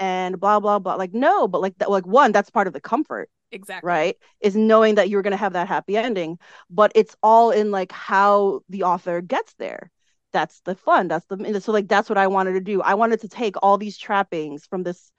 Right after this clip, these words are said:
Speaker 1: genre that I've loved so much for so many years that I never saw myself in and kind of put my own spin on them.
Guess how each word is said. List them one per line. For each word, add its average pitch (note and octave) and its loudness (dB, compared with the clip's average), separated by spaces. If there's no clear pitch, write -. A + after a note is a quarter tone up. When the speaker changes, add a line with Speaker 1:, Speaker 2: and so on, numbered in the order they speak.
Speaker 1:
genre A3 2
that E3+ -4
I've F3 -2
loved F3+ -4
so G3+ -4
much G3 -2
for G3 -6
so G3 -6
many F3 -4
years G#3 -4
that F#3 -2
I F3 -2
never F3+ -4
saw C#4+ -2
myself F3+ -6
in E3 -6
and F#3 -8
kind G3+ -4
of F#3 -6
put - -6
my E3 -8
own C#3+ -10
spin - -12
on - -14
them. - -20